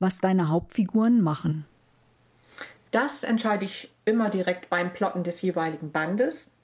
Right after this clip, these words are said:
Speaker 2: Aber ganz, ganz viel passiert bei mir auch immer erst während des Schreibens. Ich bin absolute Bauchschreiberin.
Speaker 1: Was fasziniert dich an der Gegend? Wo ist dein Hotspot?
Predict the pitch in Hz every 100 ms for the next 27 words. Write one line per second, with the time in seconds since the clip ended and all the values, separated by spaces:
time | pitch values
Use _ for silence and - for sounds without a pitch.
0 | _ _ 180 185 180 170 165 - 220 277
1 | - 226 214 - 196 156 165 - 175 -
2 | 202 202 180 175 180 - 160 - - 208
3 | 208 202 175 175 - - 180 190 180 165
4 | - 180 - - 156 156 147 - _ -
5 | - 165 - 208 - - 175 180 180 175
6 | 165 - - 156 151 160 160 170 - _
7 | _ - - - - - - - 185 226
8 | - - 226 226 - 226 202 208 254 -
9 | 160 - 165 165 151 160 156 156 156 165
10 | - - - 190 240 - 202 202 240 247
11 | - 151 - -